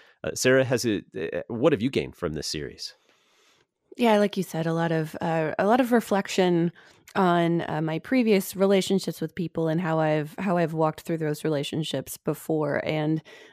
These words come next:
Speaker 2: uh, the people in my current circles and, and people that I know now through,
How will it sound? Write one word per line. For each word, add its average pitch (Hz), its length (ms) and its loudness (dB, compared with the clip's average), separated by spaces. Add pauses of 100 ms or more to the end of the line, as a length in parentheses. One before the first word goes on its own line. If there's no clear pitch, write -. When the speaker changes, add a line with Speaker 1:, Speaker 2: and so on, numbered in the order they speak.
(100)
Speaker 2:
uh, 151 100 -4
the 147 80 -2
people 160 300 -4
in 151 100 -2
my 147 400 -4
current 175 400 0
circles 160 500 -4
and, 156 280 -4
and 156 200 -4
people 165 280 -6
that 156 100 -4
I 151 80 -4
know 151 220 -2
now 151 260 -4
through, 151 540 -4